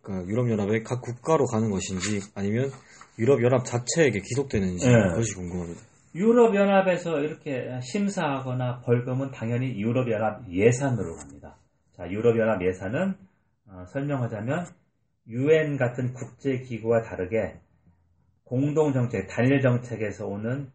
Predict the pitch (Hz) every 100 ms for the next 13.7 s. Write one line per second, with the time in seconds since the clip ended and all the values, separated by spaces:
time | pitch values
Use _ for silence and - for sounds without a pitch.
0 | _ _ _ _ _ _ _ _ 180 165
1 | 143 156 - 123 123 101 107 110 101 90
2 | 82 80 80 87 - - - - 143 107
3 | 98 98 85 80 - 80 80 _ _ _
4 | _ 87 98 120 117 113 110 113 117 95
5 | 107 104 87 78 127 143 98 87 85 -
6 | _ _ _ _ _ _ - 117 135 147
7 | 139 123 113 143 143 123 113 98 - 110
8 | 120 120 113 120 110 95 92 87 98 -
9 | _ 113 101 - 180 180 110 117 113 104
10 | 85 82 - 73 - _ _ - 156 -
11 | 151 - - - 110 131 151 110 110 110
12 | 92 80 76 95 92 92 98 127 117 -
13 | 117 101 117 - - 92